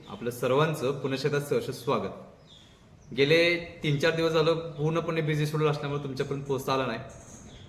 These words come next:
त्यामुळे तुम्हाला दिवाळीच्या पण शुभेच्छा देता आल्या नाहीत. So आपल्या हक्काच्या सर्व आदरणीय विद्यार्थी असतील, पालक असतील आणि सगळे ऑनलाइन ऑफलाईन बॅचेस असतील, सगळ्यांना सर्वप्रथम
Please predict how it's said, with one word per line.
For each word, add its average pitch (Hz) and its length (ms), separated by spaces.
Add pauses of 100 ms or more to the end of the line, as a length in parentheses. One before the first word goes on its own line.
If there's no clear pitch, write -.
(120)
त्यामुळे 131 280
तुम्हाला 135 240
दिवाळीच्या 131 360
पण 143 80
शुभेच्छा 135 340
देता 131 240
आल्या 110 120
नाहीत. 107 160 (540)
So 120 80
आपल्या 127 360
हक्काच्या 143 580
सर्व 143 280
आदरणीय 139 340
विद्यार्थी 139 400
असतील, 135 280
पालक 131 340
असतील 135 300
आणि 151 140
सगळे 160 400
ऑनलाइन 147 320
ऑफलाईन 139 300
बॅचेस 131 260
असतील, 139 220
सगळ्यांना 147 540 (540)
सर्वप्रथम 147 540